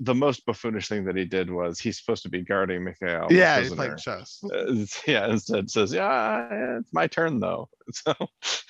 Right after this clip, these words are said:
Speaker 1: I don't know. <laughs> That's just so dumb. And then after Locke, there's only two percent left, one for Kate and one for Mikael.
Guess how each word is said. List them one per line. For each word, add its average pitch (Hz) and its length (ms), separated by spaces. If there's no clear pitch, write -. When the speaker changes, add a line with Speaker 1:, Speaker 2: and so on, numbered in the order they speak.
Speaker 1:
I 139 80
don't 127 120
know. - 260
<laughs> - 120
That's - 200
just - 160
so 107 120
dumb. 98 220
And 131 140
then 127 260
after 160 640
Locke, 123 400
there's 117 160
only 117 180
two 135 180
percent 104 380
left, 104 300
one 117 240
for 117 160
Kate 117 360
and 98 160
one 104 240
for 131 140
Mikael. 113 460